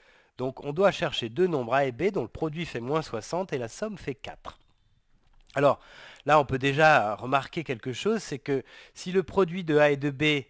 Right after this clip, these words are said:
fait moins soixante, donc le produit est négatif, eh ben, ça veut dire que A et B sont de signe contraire. Donc il y en a un qui est positif et l'autre qui est négatif, hein.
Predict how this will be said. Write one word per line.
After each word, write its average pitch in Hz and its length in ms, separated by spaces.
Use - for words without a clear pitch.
fait 110 160
moins 123 180
soixante, 185 560
donc 117 160
le 120 60
produit 135 320
est 120 40
négatif, 127 680
eh 143 120
ben, 165 120
ça 196 140
veut 180 140
dire 185 260
que 190 300
A 175 140
et 175 80
B 190 220
sont 185 180
de 143 40
signe 214 220
contraire. 127 400
Donc 107 180
il 127 40
y - 20
en 123 40
a 139 60
un 208 140
qui - 100
est - 40
positif 135 540
et 131 60
l'autre 165 260
qui - 100
est 139 40
négatif, 127 580
hein. 139 140